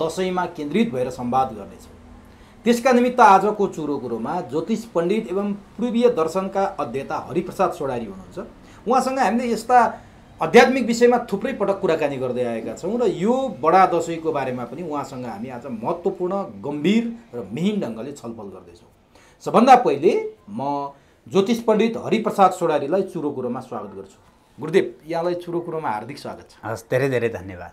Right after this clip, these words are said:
Speaker 1: यहाँलाई
Speaker 2: नमस्कार।
Speaker 1: बडा दसैँको हार्दिक मङ्गलमय शुभकामना पनि छ मेरो व्यक्तिगत तर्फबाट र चुरो कुरो परिवारको तर्फबाट।
Speaker 2: यो चुरो कुरो परिवारलाई र यो YouTube हेर्नेलाई अथवा यो च्यानल हेर्ने सम्पूर्ण महानुभावहरूलाई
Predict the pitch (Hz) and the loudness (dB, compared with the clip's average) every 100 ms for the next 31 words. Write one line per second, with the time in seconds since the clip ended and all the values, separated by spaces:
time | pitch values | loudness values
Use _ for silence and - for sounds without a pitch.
0 | - 170 190 196 175 190 185 175 185 175 | -2 2 4 4 6 6 6 0 0 0
1 | 180 147 120 151 156 151 156 151 151 143 | 2 2 0 -4 -4 -6 -6 -6 -6 -8
2 | 156 143 131 127 123 120 120 120 117 117 | -6 -8 -6 -6 -8 -8 -8 -8 -8 -10
3 | 110 139 170 113 - 202 190 - 147 139 | -6 -2 -2 0 -4 -2 -4 -4 -6 -6
4 | 135 127 151 160 160 160 - _ 180 180 | -8 -6 -6 -4 -6 -8 -18 _ -2 4
5 | 180 151 151 147 131 117 113 104 101 104 | 4 2 -4 -4 -6 -6 -8 -14 -16 -16
6 | 95 - - _ - 113 - 139 135 139 | -18 -18 -20 _ -12 -10 -4 -2 0 0
7 | 131 127 123 120 117 117 117 131 156 _ | -2 0 0 4 2 2 0 0 -6 _
8 | _ 120 120 117 113 120 113 113 117 120 | _ -4 -2 -2 -4 -2 -2 -4 -6 -6
9 | 135 110 101 104 107 107 117 104 - 107 | -6 -8 -10 -8 -2 -2 -2 -6 -6 -8
10 | 107 107 120 117 110 92 101 107 135 127 | -8 -8 -8 -6 -8 -10 -12 -10 -8 -4
11 | 147 131 113 110 113 104 110 101 104 113 | -2 -2 -2 -4 -4 -4 -6 -6 -4 -6